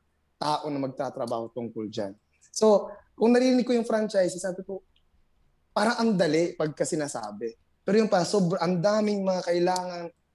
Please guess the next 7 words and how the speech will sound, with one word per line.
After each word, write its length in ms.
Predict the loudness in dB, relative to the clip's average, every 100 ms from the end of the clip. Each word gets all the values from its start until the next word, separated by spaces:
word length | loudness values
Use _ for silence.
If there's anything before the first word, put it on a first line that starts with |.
| _ _ _
na 140 | 0
ga-, 240 | 2 2 0
gawin 380 | 0 2 2 0
para 320 | -6 -8 -6
magkaroon 400 | -8 -8 -8 -8
ng 140 | -8
franchisee. 720 | -10 -12 -12 -10 -10 -8 -10